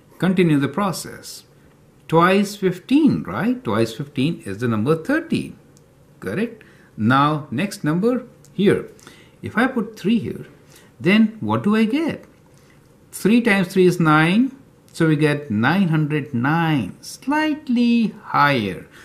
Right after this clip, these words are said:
So I have to put two, right? So I have to put two. So let me place two here, and then we get two times two, four, six, and we do get a number dividing this, six, ten,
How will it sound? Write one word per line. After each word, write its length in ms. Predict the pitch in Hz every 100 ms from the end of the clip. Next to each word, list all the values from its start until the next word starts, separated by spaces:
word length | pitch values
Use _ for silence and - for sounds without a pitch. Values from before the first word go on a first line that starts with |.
| -
So 160 | - 175
I 80 | 151
have 260 | 165 160
to 80 | -
put 300 | 123 120 -
two, 240 | - 113 82
right? 400 | 85 110 151 -
So 100 | 139
I 40 |
have 200 | 147 143
to 60 | 107
put 360 | - 87 -
two. 200 | - - - - - _ -
So 40 |
let 100 | 127
me 100 | 135
place 340 | 135 123 123 123
two 280 | - 226 233
here, 420 | - 98 95 101 - - - _ -
and 200 | 107 101
then 120 | 104
we 100 | 98
get 240 | 95 95
two 120 | 196 180
times 300 | 156 147 -
two, 200 | 147 139
four, 540 | - 143 139 139 -
six, 540 | - 127 127 127 - - _ - -
and 180 | 101 92
we 120 | 190
do 140 | 254
get 140 | 220 185
a 60 |
number 500 | 160 147 143 143 147 - - - 113 95
dividing 640 | 104 117 131 131 135 113
this, 340 | 120 120 120 - - - - _ _
six, 580 | - - 147 143 - - -
ten, 440 | 117 117 117 120